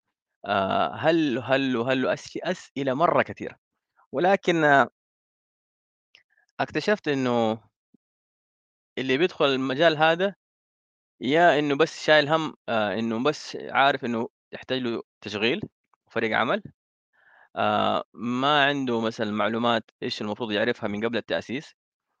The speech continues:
آه، إيش المفروض يع-، يروح يواجهه خلال التأسيس. آه، هل هو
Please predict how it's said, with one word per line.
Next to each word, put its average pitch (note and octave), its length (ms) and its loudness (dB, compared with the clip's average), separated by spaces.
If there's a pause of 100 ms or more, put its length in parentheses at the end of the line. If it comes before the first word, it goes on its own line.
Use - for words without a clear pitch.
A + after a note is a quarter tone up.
(200)
آه، G#2 100 -2
إيش A#2+ 180 -4
المفروض A#2 360 -4
يع-، A2 260 0
يروح G#2+ 320 0
يواجهه A2 440 2
خلال A2 240 -4
التأسيس. A2+ 600 -8 (420)
آه، G2 280 -2
هل B2+ 260 0
هو B2 440 2